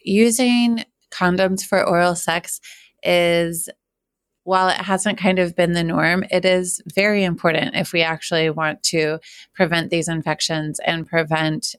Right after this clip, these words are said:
um, the kind of, uh, growing problems of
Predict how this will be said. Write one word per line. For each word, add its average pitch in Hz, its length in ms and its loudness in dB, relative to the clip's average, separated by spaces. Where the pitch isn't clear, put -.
um, 170 580 -4
the 156 560 2
kind 165 320 0
of, 160 400 0
uh, - 500 -2
growing 180 640 2
problems 160 640 0
of 160 520 0